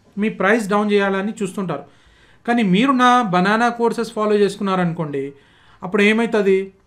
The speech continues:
మీరు ఫైట్ చేయొచ్చు, ఎందుకంటే మీకు నాలెడ్జ్ ఉంటుంది, మీరు చెప్పొచ్చు. మీరు ఫార్మర్ ఉంటే మీరు చెప్పొచ్చు, "కాదురా బాబు, మాకు కూడా తెలిసిందని" చెప్పొచ్చు. కాబట్టి ఫార్మర్‌ని కూడా మనము ఎంకరేజ్ చేయాలి. ఈ కోర్సెస్ తీసుకోవాలని ఎంకరేజ్ చేయాలి. మరి ఫార్మర్స్ తీసుకుంటే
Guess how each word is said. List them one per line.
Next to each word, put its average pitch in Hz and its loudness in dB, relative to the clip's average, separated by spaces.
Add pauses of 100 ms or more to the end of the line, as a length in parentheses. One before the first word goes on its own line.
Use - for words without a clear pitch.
(1200)
మీరు 202 0
ఫైట్ 208 2
చేయొచ్చు, 226 0 (760)
ఎందుకంటే 226 -2
మీకు 233 -2
నాలెడ్జ్ 214 4
ఉంటుంది, 175 -4
మీరు 185 -4
చెప్పొచ్చు. 208 -4 (220)
మీరు 175 -2
ఫార్మర్ 180 0
ఉంటే 175 -4 (280)
మీరు 190 -4
చెప్పొచ్చు, 185 -2 (120)
"కాదురా 202 0
బాబు, 202 0
మాకు 190 -2
కూడా 208 0
తెలిసిందని" 185 -4
చెప్పొచ్చు. - -10 (480)
కాబట్టి 214 -2 (400)
ఫార్మర్‌ని 233 -2
కూడా 226 -2
మనము 214 -4
ఎంకరేజ్ 190 -4
చేయాలి. 156 -2
ఈ 175 -2
కోర్సెస్ 185 -4
తీసుకోవాలని 190 -6
ఎంకరేజ్ 180 -4
చేయాలి. 196 -4
మరి 170 -4
ఫార్మర్స్ 170 -6
తీసుకుంటే 190 -10